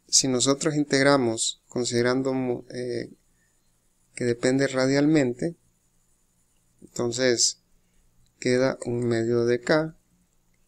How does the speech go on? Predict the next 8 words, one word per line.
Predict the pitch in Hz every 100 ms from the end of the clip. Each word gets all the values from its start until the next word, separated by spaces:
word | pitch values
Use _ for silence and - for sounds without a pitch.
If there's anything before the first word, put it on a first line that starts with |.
| _ _ _ _ _ _ _ -
R | 117 113
cuadrado, | - 120 170 151 120 -
pero | 113 110 107 _ _ _ -
R | 117 113
cuadrado | 117 131 147 156 151 170 170 _ _ _ _ _ _
es | - 127 120 - -
X | 120 - -
cuadrado | - 127 131 139 147 175 -